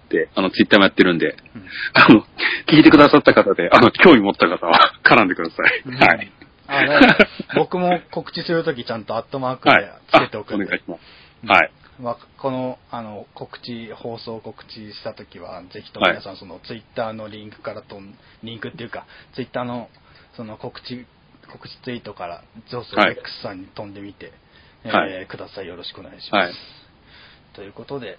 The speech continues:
Speaker 2: えーっと、今回すごい、に-、うん、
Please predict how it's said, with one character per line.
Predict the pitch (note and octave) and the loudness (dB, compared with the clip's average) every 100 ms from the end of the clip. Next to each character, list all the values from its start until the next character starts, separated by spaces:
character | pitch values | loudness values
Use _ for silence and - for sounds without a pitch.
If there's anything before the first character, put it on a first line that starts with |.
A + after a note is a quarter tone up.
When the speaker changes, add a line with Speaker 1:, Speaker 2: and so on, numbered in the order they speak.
| - | -20
Speaker 2:
え | G#2+ F#2+ F#2 F2+ F2+ F2 F2+ F2 E2+ E2+ E2+ E2 E2 E2 E2 | -20 -18 -18 -18 -18 -18 -18 -20 -20 -20 -20 -20 -20 -20 -20
ー | |
っ | |
と、 | - - | -20 -20
今 | G#2+ | -20
回 | - F#2+ | -20 -20
す | G2 | -20
ご | G2+ F2+ | -20 -20
い、 | E2+ _ _ A#2+ | -20 _ _ -20
に-、 | A2 G#2 G#2 _ _ A#2 | -20 -20 -20 _ _ -20
う | |
ん、 | A#2 A2 G#2 G#2 | -18 -18 -20 -20